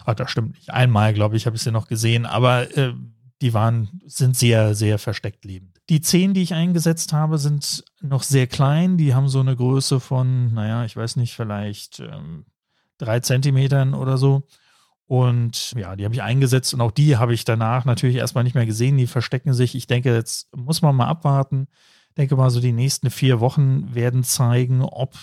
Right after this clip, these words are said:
äh, ich da Glück habe, ob die an die Glasrosen drangehen.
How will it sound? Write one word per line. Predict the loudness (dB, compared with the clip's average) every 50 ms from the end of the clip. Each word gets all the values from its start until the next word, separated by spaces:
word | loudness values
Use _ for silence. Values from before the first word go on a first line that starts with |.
| -14
äh, | -6 -4 -2 -2 -2 -4 -6 -8
ich | -10 -10 -12 -12 -8
da | -4 -2 -2 0 0 -2 -2 -4 -6 _ _ _ _ _ _ _ _ _ _ _ _ _ 0
Glück | 2 2 2 2
habe, | 2 2 2 2 2 2 0 -2
ob | -2 -6
die | -4 -2 -2 -2
an | 0 0 0
die | 0 0 -2 -4 -6 -6
Glasrosen | -2 0 0 0 0 -2 -4 -6 -4 -2 -2 -2 -2
drangehen. | 0 0 2 2 2 4 4 4 2 4 2 2 2 0 -2 -4